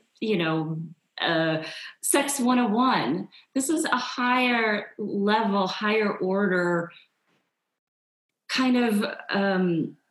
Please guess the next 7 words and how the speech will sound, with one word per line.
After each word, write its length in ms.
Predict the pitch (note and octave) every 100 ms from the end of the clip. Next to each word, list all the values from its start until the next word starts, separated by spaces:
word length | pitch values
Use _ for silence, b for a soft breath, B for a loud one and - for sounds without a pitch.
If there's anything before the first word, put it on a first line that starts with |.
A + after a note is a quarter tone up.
| _ _
objective 720 | G#3 D#3+ D#3+ A3+ D4 D4 C4 -
here 540 | - E3+ E3+ D#3 E3+ F3
where 160 | G3+
we, 240 | G3+ G#3+ G#3
it's 260 | A3+ G#3+ -
really 380 | F#3+ A#3+ B3+ A#3+
about 600 | F#3 F3+ F3 E3+ -